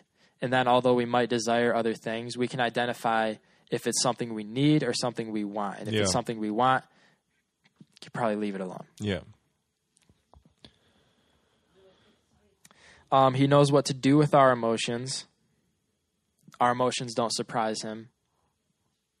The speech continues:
Speaker 1: He knows how to navigate those. And, uh,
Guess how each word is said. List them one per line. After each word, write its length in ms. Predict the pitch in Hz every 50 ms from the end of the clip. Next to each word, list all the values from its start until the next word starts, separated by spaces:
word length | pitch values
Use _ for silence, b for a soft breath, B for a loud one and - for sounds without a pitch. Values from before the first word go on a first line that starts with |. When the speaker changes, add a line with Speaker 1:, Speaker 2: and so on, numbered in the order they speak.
| _ _ _
Speaker 1:
He 140 | _ - 135
knows 200 | 123 120 113 -
how 100 | 127 120
to 80 | 113 113
navigate 500 | 110 110 110 110 107 110 107 107 107 101
those. 340 | - 104 107 107 101 - - _ _ b b b b b b b b b b b b b -
And, 540 | 131 127 123 123 120 120 117 113 113 104 - _ _ _ _ _ _ _ _ _ _ _ _ _ _ _ _ _ _ _ _ _ - -
uh, 280 | 131 127 123 123 -